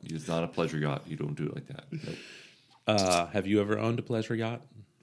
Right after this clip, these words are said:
Speaker 1: Uh, I, no, of course not. But I, I, I, I know what I'm talking about.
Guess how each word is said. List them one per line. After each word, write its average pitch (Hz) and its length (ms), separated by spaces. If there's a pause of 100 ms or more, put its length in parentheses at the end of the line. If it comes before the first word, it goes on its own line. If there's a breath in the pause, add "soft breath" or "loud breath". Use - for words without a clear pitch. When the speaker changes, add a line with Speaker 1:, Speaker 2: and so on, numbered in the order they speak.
(400)
Speaker 1:
Uh, 127 480 (1160)
I, 123 500 (680)
no, 110 260
of - 160
course 170 260
not. 90 220
But 117 100
I, 123 80
I, 101 320
I, - 60 (100)
I 160 100
know 196 80
what 131 80
I'm 110 80
talking 92 260
about. - 260